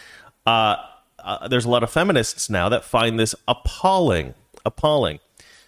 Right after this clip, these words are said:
I was watching something the other day. Uh, I don't know if I, it was an article I read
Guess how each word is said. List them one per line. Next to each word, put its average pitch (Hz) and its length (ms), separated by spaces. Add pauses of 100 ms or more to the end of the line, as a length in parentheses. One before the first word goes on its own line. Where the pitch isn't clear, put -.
I - 60
was 123 80
watching 156 240
something 131 240
the 117 80
other 107 140
day. 107 480
Uh, 85 240
I 85 80
don't 117 100
know 98 60
if 87 100
I, 90 60
it - 100
was 90 140
an 85 60
article 110 360
I 104 60
read 101 400